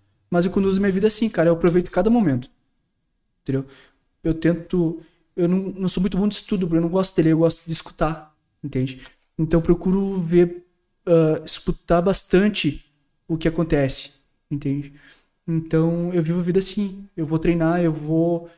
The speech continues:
experimentar, vou subir no palco lá, eu vou jogar rugby como eu fiz, entendeu?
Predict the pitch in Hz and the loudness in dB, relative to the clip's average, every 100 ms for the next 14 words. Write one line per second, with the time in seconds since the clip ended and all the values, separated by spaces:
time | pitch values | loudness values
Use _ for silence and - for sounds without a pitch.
0 | - - - 175 170 170 175 180 - 165 | -2 -2 0 -2 -2 0 0 0 -2 -2
1 | 175 165 175 175 165 165 175 170 160 156 | -4 -4 -4 -4 -4 -4 -2 -2 -4 -4
2 | 160 - 165 165 165 135 175 170 165 165 | -2 0 0 2 2 2 0 0 -4 -6
3 | 170 160 160 170 185 190 - - - _ | -4 -6 -6 -6 -4 -4 -4 -16 -20 _
4 | 160 156 151 | -10 -4 -4